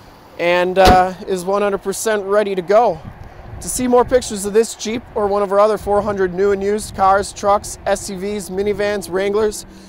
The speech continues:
you name it, we got it. Go to our website, w w w dot summit auto dot com. Full pictures and descriptions of every single vehicle on our lot, videos of every single used vehicle that we have, all at summit auto dot com.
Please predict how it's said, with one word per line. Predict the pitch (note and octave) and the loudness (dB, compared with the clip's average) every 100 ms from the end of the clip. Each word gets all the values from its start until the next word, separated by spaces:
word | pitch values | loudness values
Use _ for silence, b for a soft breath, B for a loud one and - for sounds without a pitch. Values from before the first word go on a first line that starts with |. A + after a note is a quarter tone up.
| B | B
you | - G#3+ | -6 2
name | A3+ A3 | 4 4
it, | |
we | G#3 G3+ | 0 2
got | G#3+ | 4
it. | G3+ | 4
Go | G3+ G3 | 2 2
to | |
our | G3 | 4
website, | F#3+ G3 F#3+ G#3+ G#3 G3+ | 4 2 2 0 0 0
w | F#3+ F#3+ | -4 -2
w | G3 F#3 | -2 -2
w | F#3 G3+ A3 | 0 0 0
dot | F#3+ E3 - | 0 0 0
summit | - G3 F#3+ | -2 -2 -2
auto | F3 F3+ F3+ | 2 2 4
dot | F3+ F3 E3 | 2 2 2
com. | F#3 G3 A3+ B B B B | -2 -2 -4 B B B B
Full | A#3+ A#3 | 2 6
pictures | A#3 - G#3 G#3 | 6 4 0 0
and | G#3+ | 0
descriptions | G3 - G3+ - F#3+ | -2 0 -2 -2 -4
of | F3+ | 0
every | F#3+ F3+ | 0 0
single | - F#3 F3+ | -2 -2 0
vehicle | F#3 F3+ F3 | 0 2 2
on | F3 F3 | 0 2
our | |
lot, | E3+ F#3 - | 2 2 2
videos | E3 F#3 F#3+ F3+ E3 | -2 2 2 0 -2
of | |
every | E3+ E3+ | -2 -2
single | - F3+ E3+ | -2 -4 -2
used | E3+ F3 D#3+ | -2 -4 0
vehicle | F3+ F3 | -2 0
that | E3+ E3 | -2 0
we | |
have, | F3 F#3+ G3+ | 0 0 0
all | E3+ | 0
at | D#3+ | 0
summit | - G#3 F#3+ | -2 -4 -2
auto | F3 F3+ F3+ | 2 2 2
dot | F3 F3 | 0 0
com. | G3 G#3+ | -2 -4